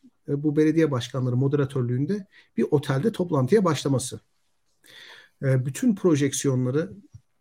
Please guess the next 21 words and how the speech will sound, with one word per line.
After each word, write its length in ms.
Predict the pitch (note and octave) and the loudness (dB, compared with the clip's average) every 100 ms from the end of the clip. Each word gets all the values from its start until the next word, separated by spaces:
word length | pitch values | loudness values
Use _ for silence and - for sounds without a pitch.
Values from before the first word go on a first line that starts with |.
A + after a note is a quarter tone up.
| _ - | _ 2
göz 200 | D#3 D3 | 4 6
önünde 300 | C#3+ C#3+ C#3 | 4 4 2
bulundurarak 680 | C3 C3+ C#3 A2+ A2+ - - | 0 2 2 0 -6 -16 -6
aday 320 | C3+ D#3+ F#3 | -2 0 0
aday, 320 | C3 A#2 B2 F#3+ - _ _ _ - | -2 -6 -6 -6 -12 _ _ _ -8
e, 120 | C3+ | -2
milletvekili 600 | B2+ C3+ E3+ E3+ C#3+ C#3+ | 0 2 0 -2 -2 -2
sayısına 360 | C3+ C#3 C3+ D#3 | 0 -2 0 0
yaptığı 320 | C#3 B2 D#3 | 0 0 -2
etkiyi 440 | D3+ B2+ - D3 | -2 -6 -2 -2
tartışmaları. 680 | D3 B2 B2 - C3 A#2+ A2+ | 0 -4 -4 -4 -2 -2 -6
Şimdi 180 | - E3 | -4 0
bakın 260 | D#3+ D#3+ B2 | 0 2 0
bir 40 | |
şey 140 | E3 | 0
söyleyeceğim. 340 | E3 C3+ A2 - | 0 0 -2 -10
Kemal 360 | - C#3 G3 D3 | -2 0 2 0
Bey 200 | C#3 F#3+ _ _ _ - | -2 -6 _ _ _ -4
yedi 180 | C3+ E3 | -2 2
Haziran'dan 540 | D#3 C3+ B2 A#2 A2 | 2 2 0 -2 -4
sonra 500 | G#2+ E3 C#3 D#3+ F#3+ | -4 -2 -2 -2 -6